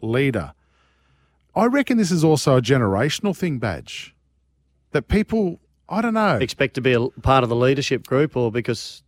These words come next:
Speaker 1: Yes.
Speaker 2: it has changed. It has changed. I'm not gonna pretend that I know why leaderships group, groups work or don't.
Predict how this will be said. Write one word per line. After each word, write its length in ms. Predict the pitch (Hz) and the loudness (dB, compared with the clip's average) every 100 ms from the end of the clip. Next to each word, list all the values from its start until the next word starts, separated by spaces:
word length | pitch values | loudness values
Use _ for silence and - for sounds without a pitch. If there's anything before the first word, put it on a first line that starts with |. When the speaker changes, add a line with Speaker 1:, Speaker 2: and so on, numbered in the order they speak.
| _ | _
Speaker 1:
Yes. 580 | 165 226 220 - - - | 0 0 0 -4 -10 0
Speaker 2:
it 120 | 214 | 2
has 220 | 247 262 | 4 2
changed. 600 | - 208 143 104 - - 185 | 2 2 2 0 -8 -12 -6
It 80 | |
has 160 | 233 233 | -4 -4
changed. 60 | 170 180 269 | -2 0 0
I'm 40 | |
not 80 | 208 | 0
gonna 180 | 147 117 - _ | -2 -2 -8 _
pretend 380 | 120 - 139 127 | -10 -2 0 2
that 60 | 123 | 0
I 80 | |
know 480 | 117 123 120 113 107 - - - | 0 0 0 -2 -4 -14 -20 -20
why 600 | 113 110 123 127 127 123 | -16 -2 2 4 4 2
leaderships 640 | 123 123 123 117 120 - | 0 -2 -2 -4 -8 -8
group, 400 | - - 123 - - | -12 -6 -4 -6 -8
groups 360 | 123 110 - | -6 -6 -6
work 260 | 120 117 110 | -4 -4 -6
or 80 | 101 | -6
don't. 460 | 127 135 107 - | -4 -4 -6 -16